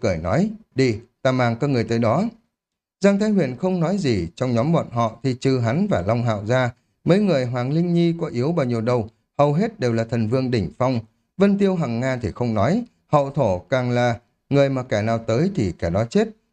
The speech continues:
có thể nói bọn họ có thể tung hoành khắp trốn ở thần hoàng vực này. Lục Thương cũng rời khỏi đám người, không ngừng di chuyển, rồi đổi hướng tới một sơn cốc. Trong sơn cốc này có một dược điền, trong dược điền này trồng rất nhiều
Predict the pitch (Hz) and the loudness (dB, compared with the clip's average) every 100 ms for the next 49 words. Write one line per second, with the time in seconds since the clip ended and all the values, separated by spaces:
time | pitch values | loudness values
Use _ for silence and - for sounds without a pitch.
0 | - 214 190 127 147 175 113 120 127 123 | -4 0 0 0 0 0 -2 -2 -4 -2
1 | 190 151 98 - 190 175 127 87 82 190 | 0 0 0 0 0 2 0 -2 -4 -6
2 | - 117 190 135 107 98 98 90 101 - | 0 0 2 0 -2 -2 -2 -2 -4 -2
3 | 113 98 82 _ _ _ _ _ - 147 | -2 0 -4 _ _ _ _ _ 0 0
4 | 147 190 196 185 170 156 190 185 127 107 | 2 0 0 -2 -4 -4 0 0 0 -2
5 | 127 90 80 98 175 185 101 80 _ _ | -2 -2 -2 -2 0 2 0 -2 _ _
6 | _ - 208 190 139 110 139 135 139 101 | _ -2 2 2 2 0 -2 -4 -2 -4
7 | 85 - _ - 139 131 131 120 82 98 | -4 -14 _ -2 0 2 0 -2 -2 -4
8 | 117 170 117 151 170 175 123 117 117 220 | -2 -2 0 0 0 -2 -2 -2 0 -2
9 | - _ _ _ - 196 202 196 214 226 | -4 _ _ _ 0 2 2 0 0 -4
10 | 127 120 175 180 123 120 117 - 120 104 | -2 -2 0 0 0 -2 -4 -2 -2 -2
11 | 87 _ _ - 202 170 135 135 127 127 | -4 _ _ 0 2 2 0 -2 -2 -4
12 | 127 131 127 185 226 139 123 | -2 -2 0 -2 0 0 0